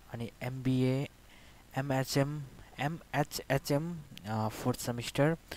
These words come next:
अनि एमएससी इएम थर्ड सेमिस्टरको चाहिँ रिजल्ट पब्लिस गरेको छ।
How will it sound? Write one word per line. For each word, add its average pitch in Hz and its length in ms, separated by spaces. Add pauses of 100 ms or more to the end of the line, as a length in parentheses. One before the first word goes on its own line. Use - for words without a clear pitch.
(200)
अनि 120 180
एमएससी 131 760
इएम 135 340
थर्ड 127 300
सेमिस्टरको 113 560
चाहिँ 123 160
रिजल्ट 110 260
पब्लिस 107 400
गरेको 104 220
छ। - 100